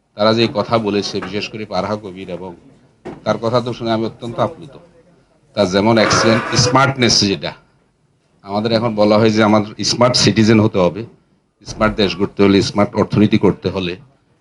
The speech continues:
আমাদের এই প্রজন্ম এগিয়ে আসলে নোয়াখালীর যারা কৃতি সন্তান আছে, তারা আসলে এটা অবদান রাখতে পারবে। তবে আমি তাদের উদ্দেশ্যে বলবো, তোমাদের দেখে আজকে আমার একটি বিষয় মনে হচ্ছে,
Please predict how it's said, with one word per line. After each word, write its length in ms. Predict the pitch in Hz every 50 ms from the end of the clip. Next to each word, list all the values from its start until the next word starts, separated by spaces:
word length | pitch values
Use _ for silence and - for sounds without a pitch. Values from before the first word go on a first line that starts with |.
| _ _ _ _
আমাদের 260 | - 101 117 120 123 127
এই 80 | 127
প্রজন্ম 400 | 123 127 127 120 120 120 120 123
এগিয়ে 260 | 123 117 110 117 117
আসলে 260 | 120 120 139 - 143 127
নোয়াখালীর 440 | 120 117 117 113 127 127 131 123
যারা 180 | 107 120 117 120
কৃতি 240 | 113 - 113 104 113
সন্তান 360 | 110 - 123 113 110 117 110
আছে, 300 | 107 95 - - - 98 - _ _ _ _ _ _ - - - - _ _
তারা 180 | - 110 117 120
আসলে 280 | 123 - - 117 120
এটা 220 | 113 101 107 104 101 - _ -
অবদান 360 | 107 101 104 101 104 110 107
রাখতে 320 | 92 95 90 - _ - 107
পারবে। 400 | - 101 92 80 78 98 120 113 _ _ _ _ _ _ _ _ _ _ _ _ _ _ _ _ _ _ _
তবে 120 | 107 107
আমি 120 | 113 120 127
তাদের 260 | - 113 113 123 123
উদ্দেশ্যে 380 | 131 127 120 - 110 - 151 139
বলবো, 380 | 123 110 101 92 87 92 92
তোমাদের 420 | 90 - 98 98 110 110 120 110 101
দেখে 280 | 117 110 - - 139
আজকে 300 | 135 127 110 - - 107
আমার 560 | 107 101 98 107 101 92 87 95 107 - - 101
একটি 320 | 90 - _ _ - -
বিষয় 300 | 104 110 101 - 123 117
মনে 220 | 110 101 101 101
হচ্ছে, 460 | 104 113 110 110 - - - 82 98